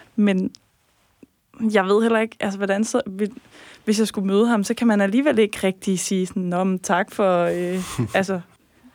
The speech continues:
Speaker 1: jamen,
Speaker 2: Tak for den, du.
Speaker 1: Ja, hvad skulle man s-,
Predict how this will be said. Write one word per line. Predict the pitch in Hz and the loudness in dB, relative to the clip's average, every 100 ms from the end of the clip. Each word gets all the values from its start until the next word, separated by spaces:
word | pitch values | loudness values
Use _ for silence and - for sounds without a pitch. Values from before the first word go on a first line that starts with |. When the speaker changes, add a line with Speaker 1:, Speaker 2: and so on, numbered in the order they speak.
| - - 226 | -14 -8 -4
Speaker 1:
jamen, | 190 202 196 | 0 2 2
Speaker 2:
Tak | 233 | 2
for | - | 2
den, | 240 269 | 2 2
du. | 349 254 180 208 | 0 -2 0 4
Speaker 1:
Ja, | 240 277 294 294 - - - 208 | 6 8 6 6 4 0 -2 0
hvad | 220 285 | 2 2
skulle | - 320 | 2 4
man | 254 240 | 6 4
s-, | - | 2